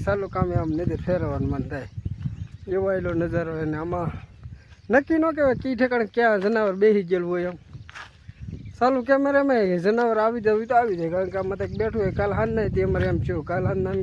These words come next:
કપાસિયા સોંપતા કે તો સિંહણ અમારી પાસેથી નીકળી ગઈ. અને પછી ધારમાં જઈને બેઠીને ત્યારે અમને ખબર પડી કે સિંહણ તો ધારમાં જ ચડીને બેસી ગઈ એમ. પણ અમને ખબર ન પડી કે અમારી પાસેથી વીજી એમ.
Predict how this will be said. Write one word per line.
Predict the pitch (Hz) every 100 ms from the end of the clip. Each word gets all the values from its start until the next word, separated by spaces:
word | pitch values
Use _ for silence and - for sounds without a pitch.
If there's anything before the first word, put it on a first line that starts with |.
| 208
કપાસિયા | 214 220 214 220 240
સોંપતા | - 247 233 190
કે | 185 - - - - - -
તો | 190 196 185
સિંહણ | 226 233 226
અમારી | 226 220 226
પાસેથી | 226 202 196
નીકળી | 185 175 180 180
ગઈ. | 214
અને | 202 190
પછી | 190 180
ધારમાં | 196 208 190
જઈને | 202 190
બેઠીને | 220 226 208
ત્યારે | 196 196
અમને | 190 180
ખબર | 190 190 175
પડી | 160 160
કે | 175 165
સિંહણ | 190 185 175 175
તો | 156
ધારમાં | 170 165 151
જ | -
ચડીને | 160 143 147
બેસી | 147 -
ગઈ | 156 147
એમ. | - - - - - - - - - - - - - - - -
પણ | 175
અમને | 196 208
ખબર | 214 226
ન | 233
પડી | 214 190
કે | 202
અમારી | 185 190
પાસેથી | 196 170 165
વીજી | 165 151
એમ. | 147